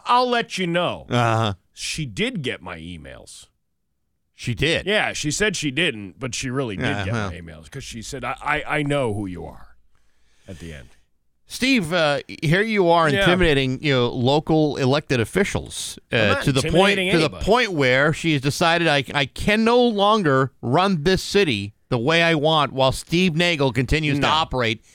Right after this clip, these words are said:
Speaker 1: No.
Speaker 2: in East Longmeadow."
Speaker 1: No, this is, this is,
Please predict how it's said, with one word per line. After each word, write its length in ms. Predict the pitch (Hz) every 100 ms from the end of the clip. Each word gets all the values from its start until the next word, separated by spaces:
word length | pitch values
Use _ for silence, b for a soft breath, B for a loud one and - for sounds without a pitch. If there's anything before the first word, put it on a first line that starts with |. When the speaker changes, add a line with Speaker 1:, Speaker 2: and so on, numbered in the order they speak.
| b
Speaker 1:
No. 140 | 175
Speaker 2:
in 120 | 160
East 300 | 160 185 -
Longmeadow." 420 | 165 170 139 92 73
Speaker 1:
No, 240 | 143 113
this 260 | 131 214 208
is, 360 | 175 151 117 113
this 220 | 165 160
is, 200 | 147